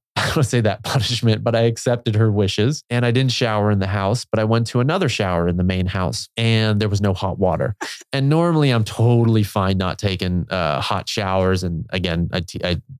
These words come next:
Speaker 1: like to, to, as much as possible, transform challenge and discomfort into an opportunity for growth. And I will say in that moment, after working, I don't even know.
Speaker 2: You like selective challenge,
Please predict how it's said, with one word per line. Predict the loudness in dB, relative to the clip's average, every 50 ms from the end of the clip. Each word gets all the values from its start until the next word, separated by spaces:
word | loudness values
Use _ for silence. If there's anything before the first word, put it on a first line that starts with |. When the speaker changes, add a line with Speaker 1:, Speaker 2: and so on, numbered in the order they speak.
| _ -2
Speaker 1:
like | -2 0 0 -2 -4 -2
to, | -2 -4 -4 -4 -4
to, | -2 -2 0 0 0 -2
as | -2 -2
much | 0 -2 -2 -2
as | -6 -8
possible, | -4 -4 -2 -2 -2 -4 -2 -2 0 0 0 -2 -4 _ -14
transform | -6 -4 -2 0 0 -2 -2 -2 0 2 2 2 0 -2 -4
challenge | -4 -4 -4 -2 -2 0 0 0 0
and | 0 -2
discomfort | -2 -4 -4 -4 -4 -2 -2 -2 -2
into | -2 -4 -4 -4 -2 0
an | 0 0
opportunity | 0 0 -2 -4 -10 -6 -2 0 0 2 2 2 0
for | -2 -4 -6
growth. | -4 -2 0 2 2 0 -2 -4 _ _ _ _ _ -4
And | -2 0 2
I | 2 2
will | 2 2 2 2
say | 0 0 0 2
in | 2
that | 2 2 0 0
moment, | 2 2 2 4 4 2 0 0
after | -2 -6 -2 0 0 2
working, | 2 2 4 2 2 2 0 0 0 0 0
I | 0 -2 0
don't | 0 0 0
even | 0 0 0 0 0
know. | 2 2 2 2 2
Speaker 2:
You | 2 2 2
like | 2 0 -2 -2 -6 -10
selective | -16 -12 -4 -4 -2 -2 0 -2 -2 -2 -4 -6 -12 _ -4 -4 -2 -2 -4 -8 _ -8
challenge, | -6 -4 -4 -4 -4 -4 -2 -4 -4 -2 -4